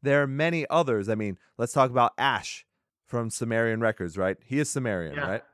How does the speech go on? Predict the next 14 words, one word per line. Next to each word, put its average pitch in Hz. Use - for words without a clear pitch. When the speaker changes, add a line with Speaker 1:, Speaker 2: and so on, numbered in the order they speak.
Speaker 1:
Yeah. 131
Speaker 2:
Yep. 160
Speaker 1:
Ash, 160
who 170
we've 156
talked 151
about 139
before 165
on 110
the 92
show, 78
who's 127
very 131
outspoken. 85